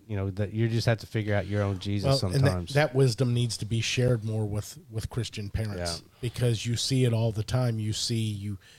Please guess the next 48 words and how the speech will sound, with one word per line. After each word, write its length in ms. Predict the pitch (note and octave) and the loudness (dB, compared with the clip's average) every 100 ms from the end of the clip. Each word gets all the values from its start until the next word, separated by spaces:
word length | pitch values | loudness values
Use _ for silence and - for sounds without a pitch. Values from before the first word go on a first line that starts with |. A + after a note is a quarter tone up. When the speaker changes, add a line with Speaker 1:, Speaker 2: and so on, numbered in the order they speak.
| - _ | -20 _
Speaker 2:
you 80 | A#2 | -4
go 200 | A#2 A#2+ | 0 2
to 140 | A2 | 2
a 60 | G#2+ | -2
church 420 | - - A#2+ - | -2 -2 -2 -4
and 100 | A2 | -6
you've 140 | G#2+ F#2+ | -4 -2
been 160 | A#2 | 0
in 140 | A2 G2 | -2 -4
a 60 | |
church 240 | - B2 E2+ | -4 -2 -2
Speaker 1:
Right. 80 | |
Speaker 2:
for 80 | E2+ | -2
a 20 | |
while, 220 | A2 G#2+ A2+ | -2 0 -2
and 100 | A2 | -2
you 100 | A2 | -2
see 220 | - A#2 | -2 -4
these 240 | G#2+ G#2+ | -4 -4
parents 420 | - A#2+ A2+ A2 | -4 -2 -2 -4
that 100 | A#2+ | -4
are 60 | G#2+ | -4
raising 400 | G#2 A2 G#2+ A2 | -2 0 -2 -4
these 220 | G#2 G2+ | -4 -4
kids, 420 | - - A2+ G#2+ G#2+ | -4 0 0 0 -4
and 140 | G#2+ | -4
they're, 200 | G#2 A2 - - - | -4 -4 -8 -20 -10
they, 140 | A#2 | -10
they 200 | G#2+ B2 | 2 2
believe 420 | A2+ A2 A2+ B2 A2+ | 4 2 2 0 -2
in 120 | G#2+ | -4
Jesus, 440 | A#2+ B2+ G#2+ G#2 | -2 0 0 -4
but 240 | - C3 - | -2 -4 -4
the 80 | |
belief 680 | C3 C3 A#2 C3 C3 D3 C3+ | -8 -8 -6 -4 2 2 2
is 160 | A#2 G2+ | 0 2
really, 420 | B2 C3 G#2+ G#2 | 2 4 2 0
it's 200 | G2 - | -2 -2
what 160 | B2 - | -2 0
they've 180 | G#2 | -2
been 120 | F#2+ G2+ | -2 -2
exposed 520 | - - A#2+ B2+ - | -6 -4 0 0 -2
to 80 | G2+ | -4
all 60 | G2 | -4
this 180 | G2+ | -4
Speaker 1:
Mm-hmm. 100 | G2+ | -4
Speaker 2:
time. 180 | G#2 G2+ - - - - A#2 | -4 -4 -10 -20 -20 -8 -4
And 340 | A2 A2 | -2 -4